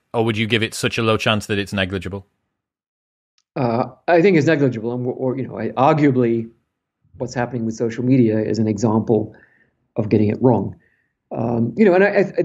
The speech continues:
Speaker 2: there, other people have pointed out that, you know, we don't need to wait for A I. Corporations that are maximizing, you know, quarterly discounted profit stream are also examples of machines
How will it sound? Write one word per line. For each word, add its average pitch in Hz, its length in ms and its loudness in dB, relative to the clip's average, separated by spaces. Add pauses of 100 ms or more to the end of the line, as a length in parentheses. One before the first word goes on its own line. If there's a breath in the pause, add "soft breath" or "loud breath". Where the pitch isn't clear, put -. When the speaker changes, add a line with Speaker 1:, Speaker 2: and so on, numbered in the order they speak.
Speaker 2:
there, 180 220 2
other 185 160 2
people 147 400 -4
have 123 160 -6
pointed 135 340 -4
out 120 440 -4
that, 117 320 -6 (340)
you 120 80 -6
know, 113 60 -6
we 123 120 -2
don't 139 160 0
need 180 240 2
to 131 80 -2
wait 117 240 2
for 117 100 -8
A 117 140 0
I. 120 540 -2 (200)
Corporations 147 760 0
that 113 120 -6
are 110 60 -2
maximizing, 113 880 -2 (920)
you 113 80 -6
know, 107 300 -6
quarterly 120 560 2 (260)
discounted 120 500 -2
profit 175 300 2
stream 101 500 -4 (720)
are 117 240 2
also 120 680 0 (880)
examples 117 760 0
of 113 300 -4
machines 110 760 0